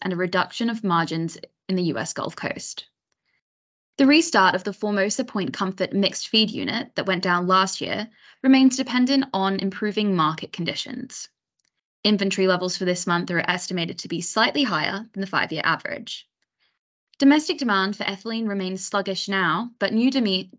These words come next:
demand entering the market will reduce the surplus. However, even with the ethane feedstock advantage in the long run,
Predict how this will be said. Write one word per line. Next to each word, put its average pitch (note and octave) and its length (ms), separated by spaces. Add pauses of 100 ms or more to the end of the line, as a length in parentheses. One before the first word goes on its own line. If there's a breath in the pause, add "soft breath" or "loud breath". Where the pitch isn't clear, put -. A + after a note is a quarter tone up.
demand F#3 500
entering F#3+ 320
the F3+ 60
market E3+ 460
will A#3+ 120
reduce B3 380
the - 60
surplus. - 640 (760 soft breath)
However, F#3+ 600
even G#3+ 280
with G#3+ 160
the G3 220
ethane G3 400
feedstock F#3+ 540
advantage F3+ 500
in F3+ 80
the F3 80
long G3 240
run, F3+ 320